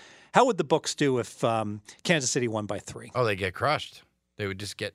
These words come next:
Speaker 2: absolutely crushed, the amount of refunds and then paying the Tampa Bay three and a halfs. And, uh, those things are devastating. And, uh, there's some books, too, that are gonna lose to Tampa. So, I mean, imagine if Tampa won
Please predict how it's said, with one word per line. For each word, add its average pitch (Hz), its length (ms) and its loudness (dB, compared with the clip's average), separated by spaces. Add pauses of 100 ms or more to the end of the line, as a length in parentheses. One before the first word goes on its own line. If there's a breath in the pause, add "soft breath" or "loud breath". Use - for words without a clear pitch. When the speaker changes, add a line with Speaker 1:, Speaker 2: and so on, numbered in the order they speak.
Speaker 2:
absolutely 120 760 -6
crushed, 104 420 -4
the 101 100 -6
amount 92 280 -4
of 90 80 -8
refunds 101 600 -6
and 92 100 -10
then 82 140 -8
paying 104 380 -4
the 92 80 -8
Tampa 101 360 -6
Bay 98 220 -4
three 101 320 -6
and 98 100 -4
a 87 60 -2
halfs. 98 500 -2
And, 85 160 -8 (560 loud breath)
uh, 92 180 -2
those 143 240 0
things 156 260 -2
are 117 80 -4
devastating. 82 760 -4
And, 85 280 -10 (640 soft breath)
uh, 90 320 0
there's 139 200 0
some 156 240 0
books, 135 260 -2
too, 160 200 -2
that 113 140 2
are 104 80 0
gonna 104 180 -2
lose 120 360 -2
to - 100 -10
Tampa. 110 460 -4
So, 95 300 -4
I 92 140 -2
mean, 90 360 -8
imagine 110 400 -2
if 98 120 -6
Tampa 127 420 -2
won 87 440 -4